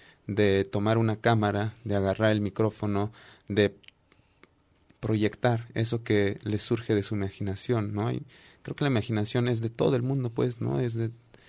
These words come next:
da i-, igual de qué cultura seas, de qué género seas, vas a tener imaginación y lo importante es tener las herramientas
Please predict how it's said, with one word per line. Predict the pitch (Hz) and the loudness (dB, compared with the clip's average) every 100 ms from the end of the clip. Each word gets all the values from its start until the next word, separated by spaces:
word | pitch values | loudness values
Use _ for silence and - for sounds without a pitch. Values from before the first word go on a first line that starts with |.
| - - - | -20 -18 -4
da | 113 123 | 6 8
i-, | 139 135 - | 8 4 0
igual | 110 117 120 120 | 2 6 6 4
de | 110 | 2
qué | 123 | 0
cultura | 117 110 117 113 | 0 0 2 0
seas, | 113 117 110 110 | 0 0 -2 -2
de | 107 | -4
qué | - 107 | -6 -8
género | 117 110 107 | -4 -4 -4
seas, | 101 107 | -2 -2
vas | 113 117 | 0 -2
a | |
tener | 131 110 113 | -2 -2 0
imaginación | 110 98 101 98 98 110 113 - - - | 0 -2 -4 -6 -4 -2 -4 -6 -20 -10
y | - | 0
lo | 110 | 0
importante | 107 104 113 110 | 2 0 0 0
es | 120 | -2
tener | 117 113 110 | 0 0 0
las | 113 | 0
herramientas | 110 104 104 117 123 120 123 - | -2 -2 2 2 2 -2 -4 -6